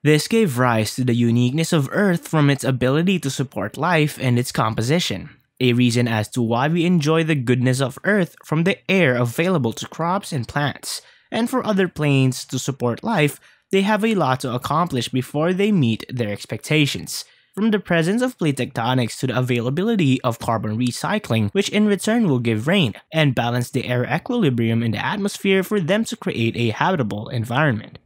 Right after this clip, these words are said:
How volcanoes were key to life. There are several planets apart from Earth whose activities do not undergo recycling by plates. The lack of activity recycling in the planets makes it hard for them to support life. Earth is a unique planet mainly because of its ability to support life.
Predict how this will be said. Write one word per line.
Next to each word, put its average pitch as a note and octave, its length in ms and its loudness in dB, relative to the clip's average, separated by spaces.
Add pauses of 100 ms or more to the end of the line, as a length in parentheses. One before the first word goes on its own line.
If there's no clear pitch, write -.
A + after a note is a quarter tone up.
(140)
How C3+ 180 0
volcanoes C#3+ 680 2
were D#3 100 0
key A2+ 200 -4
to A2 140 -6
life. A#2 520 -2 (320)
There D3 140 2
are D#3 160 4
several F3 400 -2
planets B2+ 440 -2
apart B2 300 -4
from A#2 220 -4
Earth G3 280 0
whose D#3+ 240 0
activities D3 640 0
do C3+ 120 -2
not C3+ 220 0
undergo E3+ 520 0
recycling A2 580 -4
by G#2 140 -4
plates. - 540 -4 (380)
The D3 60 0
lack C3+ 260 2
of B2+ 100 0
activity F#3+ 460 0
recycling B2 560 0
in A2 80 -2
the G#2+ 80 -4
planets E3+ 480 -2
makes F#3 240 -2
it G#3 80 -2
hard F#3 320 0
for F3 100 -2
them A2+ 180 0
to B2+ 80 -6
support A2 400 -8
life. C#3 460 -2 (440)
Earth D#3+ 300 4
is C3+ 200 2
a C3 40 4
unique A2+ 480 2
planet D3+ 400 -2
mainly A#2 320 0
because E3 400 0
of G3+ 100 -2
its G3+ 140 -2
ability G#2+ 560 -2
to - 100 -12
support - 380 -8
life. C3+ 460 -2